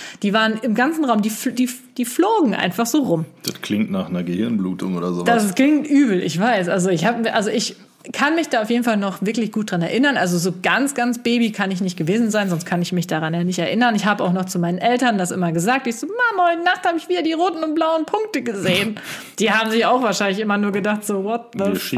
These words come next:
Speaker 2: schicken das Kind zum Exorzisten, lass den Teufel ihm austreiben.“
Speaker 1: So, und pass auf, ich, äh, hab halt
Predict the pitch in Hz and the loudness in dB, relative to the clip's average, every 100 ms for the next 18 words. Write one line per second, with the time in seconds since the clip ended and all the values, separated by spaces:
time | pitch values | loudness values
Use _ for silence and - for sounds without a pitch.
0 | 190 113 104 101 - 135 131 107 101 - | 0 0 0 -2 -2 -4 -2 -2 -2 -2
1 | 107 - 151 - 113 82 - 123 127 - | -2 -2 -2 -2 -2 0 2 2 2 2
2 | 139 165 - 120 104 - 101 - - 82 | 0 0 0 0 0 0 -2 -4 -2 -2
3 | 160 262 240 277 254 202 180 - - 247 | 2 2 2 0 2 0 0 -2 -4 0
4 | 233 240 - 294 233 240 | 0 2 0 -2 2 2